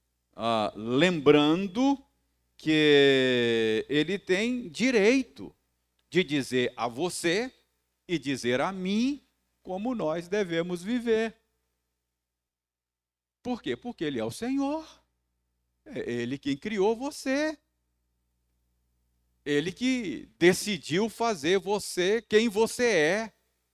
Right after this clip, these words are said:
Imagem e semelhança dele. Ele poderia muito bem, se o quisesse, dar a você outro papel. Falar, "Você vai ser minhoca no meu mundo, vai funcionar como minhoca." Pronto, acabou.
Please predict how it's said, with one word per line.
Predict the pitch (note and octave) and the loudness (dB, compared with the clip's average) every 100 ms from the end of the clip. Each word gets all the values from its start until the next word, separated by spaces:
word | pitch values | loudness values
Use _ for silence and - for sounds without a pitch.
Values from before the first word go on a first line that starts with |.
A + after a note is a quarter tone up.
| _ _ _ _ _ _ | _ _ _ _ _ _
Imagem | G3 D#3 B2 C3+ G3+ G3 A#3+ B3+ | -2 0 2 2 2 0 -4 -2
e | A3+ | -6
semelhança | - G#3 A3 B3 G#3+ G#3+ B3 - D3 F#2 | 0 0 2 2 2 0 -2 -4 -2 -2
dele. | - G3+ F3+ G#3 C3 F2+ _ _ _ _ _ - | 4 4 6 2 -2 -8 _ _ _ _ _ -10
Ele | E4 C4 | -6 -4
poderia | - C#3+ C#3 C3 C#3+ C#3+ | 4 4 6 4 4 2
muito | C3+ G#3+ B3 | 0 -4 -4
bem, | F#3 C3 C3+ | -2 -2 -2
se | - | -2
o | D3 | -6
quisesse, | - F#3 C3+ C#3 E3+ - A3+ | -4 -8 -2 0 0 -4 -12
dar | A#3+ F3+ G#3 A#3 | -14 -8 -4 -4
a | |
você | G3+ E3+ - | -2 -4 0
outro | A3+ F#3+ G#3 | 2 2 0
papel. | - A3+ - C#3+ B2+ F2+ - _ _ _ _ _ - | -2 -4 0 2 2 -2 -8 _ _ _ _ _ -10
Falar, | C3 | -6
"Você | A2+ C3 - E3 | -6 -6 -4 -2
vai | C#3+ | -2
ser | B2+ E3+ | -2 -4
minhoca | F3 F3+ A#2 A#2 - G#2 | -2 0 2 2 0 -8
no | A2+ | -6
meu | A2+ G#2+ | -2 -4
mundo, | G#2+ G#2 G2 E2 E2 - | -4 -10 -12 -14 -18 -14
vai | G#2+ | -12
funcionar | G#2 D3 C#3 C3 A2 A2+ C3 | -10 -8 -6 -4 -4 -4 -6
como | B2+ C3+ C3+ | -6 -4 -4
minhoca." | C#3 B2 F#2+ D#2+ - - | -4 -6 -6 -8 -12 -10
Pronto, | F3+ A#2+ F#2+ | -4 -4 -6
acabou. | - F3+ A2+ E2+ | -10 -10 -8 -10